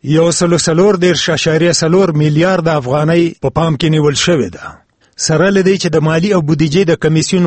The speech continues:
مرستیال د بودیجې نه تصویبول د جرګې د ځینو غړو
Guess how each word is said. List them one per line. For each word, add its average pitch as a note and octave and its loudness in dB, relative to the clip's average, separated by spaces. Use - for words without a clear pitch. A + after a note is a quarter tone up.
مرستیال D3+ -2
د - 0
بودیجې D#3 2
نه G#3 2
تصویبول D#3+ 0
د - -6
جرګې D#3 0
د F#3 0
ځینو F#3+ 2
غړو F#3 0